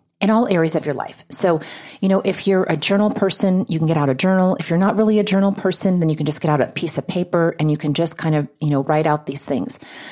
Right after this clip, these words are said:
So I want you to look at what really went well in twenty nineteen. Look at the goals that you set for yourself at the beginning of the year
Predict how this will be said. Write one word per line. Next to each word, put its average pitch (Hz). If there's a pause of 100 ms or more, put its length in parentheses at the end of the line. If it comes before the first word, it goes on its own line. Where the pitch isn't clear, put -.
(140)
So -
I 214
want 233
you 302
to 262
look 180
at 147 (960)
what 175 (360)
really 202
went 165
well 143 (120)
in 165
twenty 147
nineteen. 156 (600)
Look 208 (100)
at 185
the 165
goals 196
that 214
you 170
set -
for 185
yourself 160
at 147
the -
beginning 180
of 156
the 147
year 127